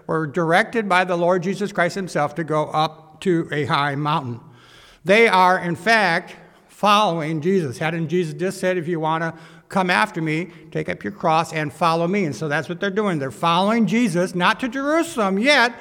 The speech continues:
they will, but they are following up to the top of a high mountain. He's been teaching to follow, and that means that those that stayed down at the bottom of the mountain were also following Jesus.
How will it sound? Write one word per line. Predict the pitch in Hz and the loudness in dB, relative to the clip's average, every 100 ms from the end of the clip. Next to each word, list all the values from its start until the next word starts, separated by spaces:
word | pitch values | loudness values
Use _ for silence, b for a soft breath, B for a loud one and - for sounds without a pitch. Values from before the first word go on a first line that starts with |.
| B - | B -2
they | 185 | 2
will, | 196 269 262 226 - B - | 2 4 2 2 -2 B -8
but | 175 | -4
they | 208 | 2
are | 190 | 2
following | 180 208 214 214 214 | 2 2 2 2 -2
up | - 190 202 - | 0 0 0 -6
to | 214 | -4
the | 220 | -4
top | 208 180 165 | 0 2 2
of | 175 | 0
a | 160 | -4
high | 151 175 170 | 0 2 2
mountain. | 180 185 139 113 - - b b b b b - | 2 2 0 -10 -18 -20 b b b b b -8
He's | 156 | -4
been | 160 180 | -2 -2
teaching | 208 262 - 180 156 | 0 0 0 -2 -2
to | 147 | -2
follow, | 156 143 143 | 0 0 0
and | 160 190 214 196 | 0 2 2 2
that | 208 247 190 | 2 2 0
means | 208 285 285 180 165 247 277 - B B B | 0 2 4 2 0 -2 -4 -8 B B B
that | 165 185 185 | -2 0 2
those | 196 233 214 | 2 2 2
that | 190 185 | -2 -4
stayed | - 220 214 190 | -6 -2 0 2
down | 202 208 | 2 0
at | 202 | 0
the | 175 | 0
bottom | 185 196 226 | 2 2 2
of | |
the | 233 | 0
mountain | 226 254 269 269 | 2 2 0 0
were | 233 240 | 0 2
also | 247 277 294 269 | 4 2 2 0
following | 226 214 196 190 180 | 0 2 2 2 2
Jesus. | 165 170 135 123 - | 2 2 0 -8 -12